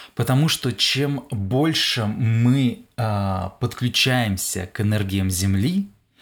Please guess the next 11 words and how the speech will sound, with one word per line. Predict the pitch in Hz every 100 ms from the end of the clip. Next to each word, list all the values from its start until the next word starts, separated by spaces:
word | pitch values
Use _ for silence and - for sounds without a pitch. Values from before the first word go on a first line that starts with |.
| - - - - -
чем | - 127 123 120
больше | 113 143 - - 110
мы | 113 123
опираемся | 123 - 127 113 117 131 123 101 - 104 101 -
на | 104 110 120
ноги | 117 101 90 90 - -
и | 104 95
на | 92 92
таз, | - 143 165 - -
на | 95
живот, | 82 85 120 185 -